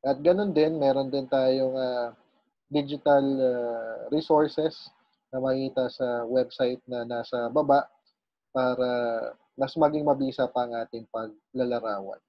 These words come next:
So, mula sa Luzon hanggang sa Mindanao ay iba't ibang mga bahay o tirahan yung makikita natin. So, mula sa illustration papunta sa actual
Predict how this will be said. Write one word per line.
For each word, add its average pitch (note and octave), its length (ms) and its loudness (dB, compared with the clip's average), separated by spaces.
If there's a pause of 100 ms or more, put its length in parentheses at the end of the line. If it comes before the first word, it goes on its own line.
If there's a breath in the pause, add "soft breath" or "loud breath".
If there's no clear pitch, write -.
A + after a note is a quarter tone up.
(680)
So, B2 200 2
mula C#3 320 4
sa C3 480 4
Luzon D3+ 560 4 (640)
hanggang C3 360 0
sa C3 200 4
Mindanao B2+ 640 2
ay A2+ 200 -6
iba't C3 240 -2
ibang A#2+ 240 -4
mga A#2 600 -8 (480)
bahay C3+ 640 4
o A2+ 160 -8
tirahan A#2 520 -2
yung A2 120 -16
makikita G#2+ 560 -14
natin. G2 400 -16 (800)
So, B2+ 160 -4
mula D3 240 4
sa C#3+ 440 4
illustration C#3+ 840 -2
papunta A#2 400 -6
sa A2+ 240 -4
actual B2 640 -2